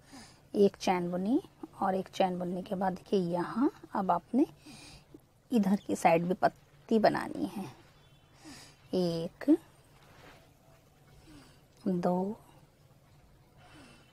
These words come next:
तीन, चार, पाँच, छः, सात और ये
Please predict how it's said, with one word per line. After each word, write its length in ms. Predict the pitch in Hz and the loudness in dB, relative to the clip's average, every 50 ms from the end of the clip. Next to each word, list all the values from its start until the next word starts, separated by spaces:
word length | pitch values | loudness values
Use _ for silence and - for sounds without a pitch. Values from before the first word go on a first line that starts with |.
| _ _ _ _ | _ _ _ _
तीन, 600 | - 190 185 175 175 - 131 - - - - - - - _ _ - - - - - _ - - - _ _ _ _ _ _ _ _ _ - - - - - - - - - - _ _ | -2 -2 0 -2 -2 -4 -4 -4 -4 -4 -4 -4 -6 -8 _ _ -20 -20 -20 -20 -20 _ -20 -20 -20 _ _ _ _ _ _ _ _ _ -20 -20 -20 -20 -20 -20 -20 -20 -20 -20 _ _
चार, 680 | - - - - - 190 190 190 190 196 202 220 269 302 311 - - - _ - _ _ - _ _ _ _ _ _ _ _ _ _ _ - - - - - - - - _ _ _ - - - | -10 -10 -6 0 2 2 4 4 2 2 2 2 0 -2 -4 -6 -14 -20 _ -20 _ _ -20 _ _ _ _ _ _ _ _ _ _ _ -20 -20 -20 -20 -20 -20 -20 -20 _ _ _ -14 -2 0
पाँच, 500 | 202 190 180 180 180 185 208 226 262 294 - _ - - - - _ _ _ _ _ _ - - _ _ _ - - _ - - - - - - - _ _ _ _ _ _ _ _ _ _ _ | 0 2 2 0 0 -2 -2 -4 -6 -8 -10 _ -20 -20 -20 -20 _ _ _ _ _ _ -20 -20 _ _ _ -20 -20 _ -20 -20 -20 -20 -20 -20 -20 _ _ _ _ _ _ _ _ _ _ _
छः, 720 | - - - - - 202 196 190 170 - - 165 208 254 285 - - - - _ _ _ - - - - - - - - _ _ - - - - - - - - - - | -8 -8 -4 0 0 0 2 0 0 -2 -4 -4 -6 -6 -8 -14 -20 -20 -20 _ _ _ -20 -20 -20 -20 -20 -20 -20 -20 _ _ -20 -20 -20 -20 -20 -20 -20 -20 -18 -14
सात 880 | - - - - - - - 220 202 196 190 180 175 175 180 220 277 - - - - - - - - - - - - - - - - - - - - - - 262 240 220 - - - - - - | -10 -8 -8 -6 -6 0 2 2 2 4 2 2 2 0 0 -2 -4 -8 -12 -20 -20 -20 -20 -20 -20 -20 -20 -20 -20 -20 -20 -20 -20 -20 -20 -20 -20 -20 -20 -20 -20 -20 -20 -20 -20 -20 -18 -10
और 240 | - 311 208 196 180 | -4 0 2 2 2
ये 240 | 170 170 170 - - | 0 -2 -4 -6 -4